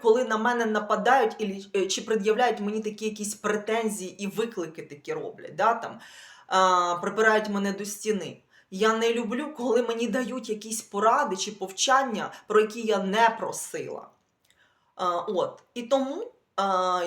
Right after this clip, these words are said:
я буду відстоювати себе. Я буду чітко і спокійно, але жорстко відстоювати свої межі. І я завжди показую своїм клієнтам. Слухай, от мені, я с-, дуже часто чую,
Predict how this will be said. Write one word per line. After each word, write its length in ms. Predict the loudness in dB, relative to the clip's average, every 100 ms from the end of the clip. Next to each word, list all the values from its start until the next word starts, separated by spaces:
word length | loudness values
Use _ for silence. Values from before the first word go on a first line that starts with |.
| 2
я 340 | 4 4 2 -8 _ _ _
буду 280 | -10 -8 -6
відстоювати 680 | -6 -8 -6 -2 -2 -4 -8
себе. 460 | -12 -10 -8 -10 -12 _ _ _ _ -2
Я 100 | 0
буду 180 | 0 -2
чітко 600 | 0 0 -4 2 2 2
і 80 | -4
спокійно, 920 | -8 -4 -4 -4 -8 -6 -4 -2 -4 -8 -10 2
але 300 | 6 6 4
жорстко 760 | 4 6 6 4 -4 -2 -2 -2
відстоювати 600 | -8 0 2 2 0 -2
свої 340 | -4 0 0
межі. 500 | -2 -4 -6 -8 -10 _ _ _
І 80 | -2
я 180 | 4 4
завжди 460 | 6 6 4 0 -2
показую 420 | 0 0 0 0
своїм 360 | 0 0 0
клієнтам. 600 | -2 -4 -2 -2 -4 -12 -20 _ -20 _
Слухай, 380 | -8 -4 0 0
от 120 | 2
мені, 260 | 0 -2 0
я 160 | 4
с-, 260 | 4 2 -16 _
дуже 220 | -6 -4
часто 360 | 0 2 0 -2
чую, 520 | 0 0 0 -4 -8